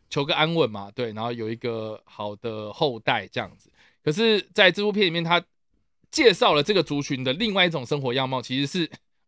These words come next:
打破了我们过去对于家庭、对于这个房子啊、对于这个有，有壳瓜牛这样子的一个概念哦，反转了这样的概念，然后去深入的看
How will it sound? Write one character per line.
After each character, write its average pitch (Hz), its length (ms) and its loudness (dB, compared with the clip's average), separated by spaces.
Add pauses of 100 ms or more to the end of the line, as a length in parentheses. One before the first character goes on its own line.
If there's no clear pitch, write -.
(580)
打 139 180 6
破 202 260 4
了 147 80 8
我 123 140 0
们 120 260 -6 (200)
过 160 260 0
去 165 260 -6
对 151 220 2
于 117 260 -6 (120)
家 147 280 2
庭、 98 320 -10 (200)
对 139 180 0
于 110 320 -8 (380)
这 139 80 -4
个 117 180 -4
房 120 340 -2
子 135 220 -6
啊、 107 320 -4 (140)
对 143 180 0
于 113 140 -6
这 127 100 -8
个 113 260 -6 (300)
有， 120 480 -8
有 135 180 -4
壳 135 200 -4
瓜 151 240 -2
牛 131 240 -4
这 156 100 0
样 131 140 -2
子 113 100 -16
的 110 100 -12
一 123 120 -6
个 123 180 -6
概 131 300 0
念 127 320 -4
哦， 101 180 -16 (220)
反 131 240 -4
转 123 200 -2
了 104 80 -12
这 113 80 -6
样 117 80 -6
的 107 120 -12
概 113 180 -6
念， 113 100 -8
然 110 120 -6
后 120 80 -4
去 139 240 -4 (320)
深 214 320 2
入 220 200 0
的 131 140 2
看 139 420 -2